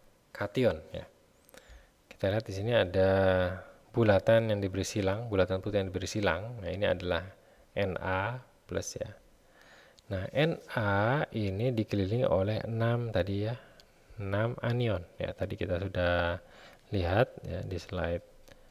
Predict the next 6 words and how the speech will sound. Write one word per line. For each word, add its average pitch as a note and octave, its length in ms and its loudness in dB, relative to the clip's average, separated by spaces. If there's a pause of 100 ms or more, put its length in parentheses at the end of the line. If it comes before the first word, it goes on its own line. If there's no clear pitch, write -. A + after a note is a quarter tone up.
(240)
yang E2 480 -6 (1040)
kedua. F#2 480 -2 (880)
Ya. - 100 -12 (1400)
Ini F#2+ 160 -8
ya. F#2 160 -8 (1000)
Jadi F2 280 -2